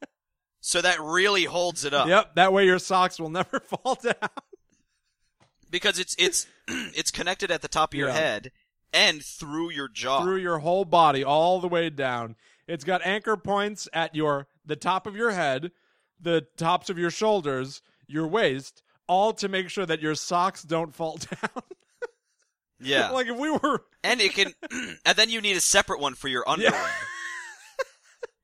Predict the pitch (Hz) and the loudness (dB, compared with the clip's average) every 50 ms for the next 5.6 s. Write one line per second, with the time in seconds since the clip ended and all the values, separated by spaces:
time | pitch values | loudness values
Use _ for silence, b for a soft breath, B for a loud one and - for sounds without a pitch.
0 | _ 123 151 165 175 196 208 226 226 202 196 185 180 170 175 170 - 160 - - | _ -6 -2 0 2 2 2 2 2 4 4 4 4 2 0 -4 -4 -6 -6 -4
1 | 180 151 156 156 - - - - - - 175 165 135 - 131 135 117 - _ - | 0 2 2 2 2 0 -6 -16 -10 -6 -6 -6 -4 -2 -2 -2 -2 0 _ -2
2 | 156 - - 127 - 151 98 90 160 170 165 160 151 151 156 160 143 - 160 156 | -2 -2 -2 -6 -8 -8 -12 -4 2 4 6 8 8 8 8 8 6 2 -4 -4
3 | 143 147 190 196 208 233 254 269 262 240 226 208 196 185 180 170 151 - - - | 2 4 6 6 6 4 4 2 2 4 4 4 6 4 2 2 0 -4 -4 -2
4 | 190 180 160 135 143 156 151 135 - - 143 131 127 123 120 117 117 110 120 120 | 0 0 0 -2 -2 -2 -2 -4 -6 -8 -6 -6 -4 -4 -4 -4 -4 -4 -4 -4
5 | 117 120 127 123 123 127 120 117 127 120 113 104 | -2 -2 -2 0 -2 -2 -4 -4 -4 -4 -4 -6